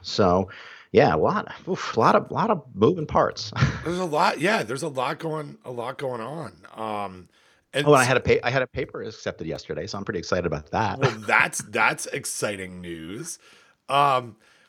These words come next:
Speaker 2: well, and yeah, so we're, and we're, like, like you said, there's, there's a lot going on nationally and internationally, and then it's, uh, it's always kind of a, a weird time. It, it, and you, you've always lived here, uh,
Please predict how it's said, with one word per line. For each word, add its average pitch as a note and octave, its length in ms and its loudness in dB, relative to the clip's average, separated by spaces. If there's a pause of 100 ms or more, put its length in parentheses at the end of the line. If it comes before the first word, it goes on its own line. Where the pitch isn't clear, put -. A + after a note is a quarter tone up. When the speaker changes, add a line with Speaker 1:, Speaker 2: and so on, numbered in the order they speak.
Speaker 2:
well, G3+ 260 2
and F3+ 260 -4
yeah, G#3 260 2
so E3+ 120 -4
we're, D#3 140 -2
and C#3+ 120 -2
we're, D3 200 -2
like, B2+ 300 -8
like B2+ 220 -6
you - 60 -12
said, B2 160 -6
there's, G2+ 240 -8
there's A2 220 -6
a A2+ 40 -4
lot B2+ 260 0
going C3 240 -4
on A2 440 -6 (600)
nationally B2+ 600 -6
and A#2 80 -8
internationally, F#2 960 -10
and A2 140 -8
then G2+ 400 -6 (100)
it's, C3 160 -10 (100)
uh, C3+ 160 0
it's C3 160 -12
always E3 400 -2
kind C#3 180 -4
of B2+ 120 -6
a, G#2+ 120 -2 (180)
a G2+ 60 -8
weird A2 480 -8
time. - 280 -12
It, C#3 340 -8
it, - 120 -14
and C3 280 -8
you, F#3+ 220 -6
you've G#3+ 240 -2
always D#3 440 2
lived G2+ 200 -2
here, F2+ 340 -14
uh, G2 220 -6